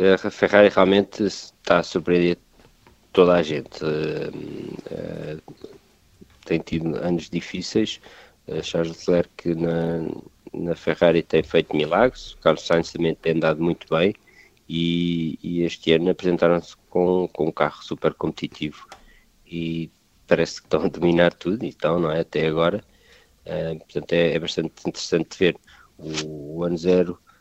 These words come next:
penso que, que a Ferrari apostou muito, muito no carro novo e, e acertou. E acertou em tudo o que, o que, que, que, eh,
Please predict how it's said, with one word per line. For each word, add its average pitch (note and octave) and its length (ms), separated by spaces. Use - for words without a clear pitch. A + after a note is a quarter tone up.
penso - 340
que, F2+ 580
que F2 120
a - 20
Ferrari E2+ 460
apostou F2 400
muito, G2 520
muito F2+ 260
no F2 80
carro D#2+ 340
novo F2+ 280
e, E2 480
e F2+ 40
acertou. D2+ 520
E D#2 120
acertou D#2+ 460
em D#2+ 80
tudo E2 320
o - 20
que, E2+ 520
o - 80
que, C#2+ 220
que, - 200
que, - 240
eh, D2+ 280